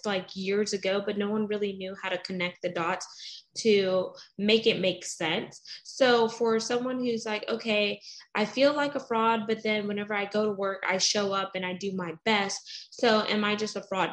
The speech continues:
internally or am I a fraud externally?" And can you talk about that? Because I feel like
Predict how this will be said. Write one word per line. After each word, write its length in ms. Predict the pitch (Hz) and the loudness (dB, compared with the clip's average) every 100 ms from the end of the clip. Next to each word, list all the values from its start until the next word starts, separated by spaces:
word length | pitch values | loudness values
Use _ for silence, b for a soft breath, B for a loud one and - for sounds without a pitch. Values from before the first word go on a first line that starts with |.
| - | 0
internally 720 | 240 247 302 311 320 349 349 | 0 0 -2 -2 0 0 0
or 180 | 233 220 | 2 2
am 160 | 214 | 2
I 180 | 208 202 | 0 -2
a 60 | 196 | -6
fraud 360 | - 190 185 - | -6 -4 -4 -4
externally?" 920 | 190 - - 170 151 143 139 147 - B B B - | -6 -4 -6 -4 -6 -6 -6 -8 -10 B B B 0
And 140 | 233 | 0
can 140 | 262 247 | 2 2
you 120 | 254 | 0
talk 280 | 262 262 269 | -2 -2 -2
about 340 | 277 254 240 | 0 0 0
that? 260 | 220 208 214 | 0 0 0
Because 240 | 220 226 | -2 -2
I 120 | 220 208 | -2 0
feel 240 | - 233 | 2 2
like 220 | 233 214 | 2 0